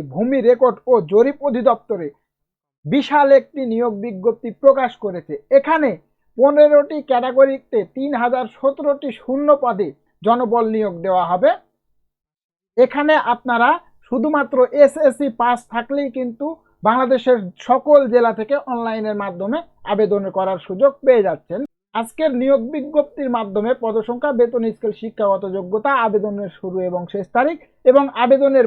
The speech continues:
বয়স সীমা, আপনারা কিভাবে আবেদন করতে পারবেন, যাবতীয় সকল তথ্য সুন্দরভাবে এই ভিডিওতে উপস্থাপন করা হবে। তাই ভিডিওটি স্কিপ না করে সম্পূর্ণ ভিডিও জুড়ে আমার সঙ্গেই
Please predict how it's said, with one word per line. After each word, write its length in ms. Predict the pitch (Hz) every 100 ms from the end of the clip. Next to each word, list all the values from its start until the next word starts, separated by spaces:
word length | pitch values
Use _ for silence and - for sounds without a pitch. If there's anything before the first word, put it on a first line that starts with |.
| 196
বয়স 200 | 202 202
সীমা, 180 | 226 262 277
আপনারা 240 | 262 240 226
কিভাবে 320 | 247 214 196
আবেদন 360 | 180 180 175 175 151
করতে 240 | 180 151 165 -
পারবেন, 300 | 214 226 320 220
যাবতীয় 460 | 220 277 302 302 226 - _ _ _ -
সকল 400 | 269 277 320 311 302 285
তথ্য 240 | 269 - 247 202
সুন্দরভাবে 540 | 254 285 240 208 208 214
এই 80 | 196 180
ভিডিওতে 320 | 175 180 185 175
উপস্থাপন 480 | 175 - 185 214 214 220
করা 160 | 233 233
হবে। 160 | 277 403 _ _ -
তাই 140 | 277 247 208
ভিডিওটি 300 | 233 226 220 240
স্কিপ 220 | - 233 175 156 165
না 120 | 226 277 277 277
করে 180 | 277 277 -
সম্পূর্ণ 580 | 302 311 - 330 330 320 269
ভিডিও 220 | 247 226 226
জুড়ে 160 | 220 226 202
আমার 180 | 233 339 - _ _ -
সঙ্গেই 380 | 285 285 254